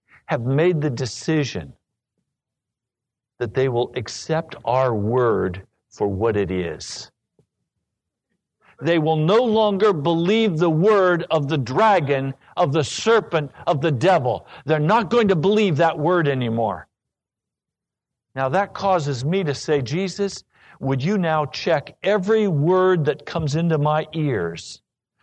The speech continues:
to make sure that I know the difference between your words and the devil's words?"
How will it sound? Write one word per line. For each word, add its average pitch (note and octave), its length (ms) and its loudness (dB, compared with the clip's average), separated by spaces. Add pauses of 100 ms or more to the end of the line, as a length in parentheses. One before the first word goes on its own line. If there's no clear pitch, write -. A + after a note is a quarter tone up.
(200)
to B2 100 -4
make E3+ 300 0
sure E3+ 340 0
that C3 180 0
I E3 200 0
know D#3+ 180 0
the B2 140 -2
difference B2 560 -4
between C3+ 500 -4
your F3 320 2
words A2 500 -4 (240)
and C#3 200 -2
the B2+ 80 0
devil's C3+ 520 -2
words?" G2 600 -4